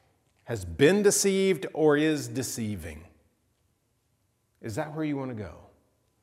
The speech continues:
Because if you say you haven't sinned, if you say you don't need the grace of Jesus Christ, then that's what you're saying about God. John says, "Think about that before you act."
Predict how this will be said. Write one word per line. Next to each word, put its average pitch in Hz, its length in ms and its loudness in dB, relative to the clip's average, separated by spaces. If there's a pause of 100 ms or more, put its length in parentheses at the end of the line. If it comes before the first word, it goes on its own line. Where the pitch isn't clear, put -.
(180)
Because 110 260 -8
if 95 120 -10
you 185 120 -4
say 196 220 0
you 175 120 2
haven't 156 340 -2
sinned, 147 320 -4
if 113 120 -8
you 190 100 -4
say 196 180 4
you 175 120 6
don't 165 180 2
need 156 160 -2
the 123 80 -2
grace 143 360 0
of 120 100 -12
Jesus 131 380 -4
Christ, 135 420 2
then 110 200 -6
that's 147 340 -4
what - 180 -10
you're 143 80 -8
saying 110 520 -8
about 104 300 -12
God. 85 320 -14 (2250)
John 123 140 -4
says, 120 240 -8
"Think 170 280 -4
about 147 300 0
that 101 340 -2
before 104 340 -8
you 101 80 -6
act." 90 480 -14